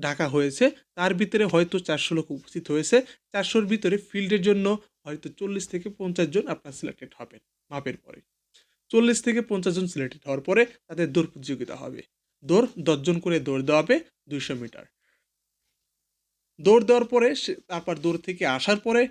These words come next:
আপনাদের হবে বুক ডাউন, বিশটা বুক ডাউন, তারপর বিশটা সিট আপ। মাঠের ভিতরে এই তিনটাই কার্যক্রম। তিনটা কার্যক্রম শেষ হওয়ার পরে আপনাদেরকে রোদের থেকে রুমে নিয়ে যাওয়া হবে, সেখানে চোখের পরীক্ষা হবে। আপনি রোদ থেকে দৌড় দিয়ে যাবেন রুমে,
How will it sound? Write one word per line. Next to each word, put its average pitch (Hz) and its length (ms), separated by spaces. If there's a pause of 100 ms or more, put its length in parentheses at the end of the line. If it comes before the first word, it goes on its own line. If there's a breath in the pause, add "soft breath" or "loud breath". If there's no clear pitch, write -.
(120)
আপনাদের 156 400
হবে 175 220
বুক 135 280
ডাউন, 78 200 (280)
বিশটা 143 340
বুক 131 160
ডাউন, 220 260 (300)
তারপর 139 240
বিশটা 135 300
সিট - 280
আপ। - 100 (580)
মাঠের 180 280
ভিতরে 220 300
এই 165 120
তিনটাই 143 340
কার্যক্রম। - 500 (540)
তিনটা 214 220
কার্যক্রম 214 460
শেষ 175 300
হওয়ার 123 180
পরে 233 260 (360 soft breath)
আপনাদেরকে 202 640 (1500)
রোদের 196 400
থেকে 226 340
রুমে 180 280
নিয়ে 156 180
যাওয়া 139 200
হবে, 180 200
সেখানে 170 340
চোখের 175 320
পরীক্ষা 135 380
হবে। - 260 (460)
আপনি 139 220
রোদ 139 180 (100)
থেকে 143 220
দৌড় 131 260
দিয়ে 151 160
যাবেন 160 320
রুমে, 196 280